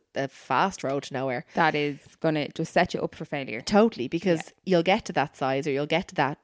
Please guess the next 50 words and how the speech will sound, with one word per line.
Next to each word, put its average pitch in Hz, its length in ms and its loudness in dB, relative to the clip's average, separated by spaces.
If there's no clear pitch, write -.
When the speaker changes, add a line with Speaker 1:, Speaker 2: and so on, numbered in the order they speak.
Speaker 1:
goal 143 480 4
and 151 160 -2
you'll 143 100 0
be 151 80 -2
like, 139 400 -2
"No, 170 320 4
I'm 156 100 2
not 156 120 -4
gonna 156 160 -2
be 156 80 -4
happy 143 320 -2
until 143 260 -4
I'm 185 320 0
this 240 400 4
goal 139 400 2
Speaker 2:
Yeah, 262 140 4
Speaker 1:
now." - 100 -4
Speaker 2:
there's 220 120 4
always 226 340 8
the 208 180 8
g-, - 200 -2
the 202 100 4
goalposts. 226 800 6
If, 208 180 6
Speaker 1:
The 202 120 2
Speaker 2:
if 185 80 2
you're 196 140 8
Speaker 1:
goalposts 185 240 0
change, 139 260 -6
yeah. 131 160 -6
Speaker 2:
d-, - 120 -2
depending 247 480 4
on 220 240 4
what 190 320 4
you're, 170 480 2
so 175 240 6
a - 20 8
lot 202 180 6
of 233 60 4
the 226 80 4
time 180 420 0
we 175 140 0
set 170 220 0
ourselves 160 420 -2
up 151 180 -2
with 160 140 -2
metrics 156 600 -6
that 151 300 0
are 147 420 -2
superficial. - 600 -6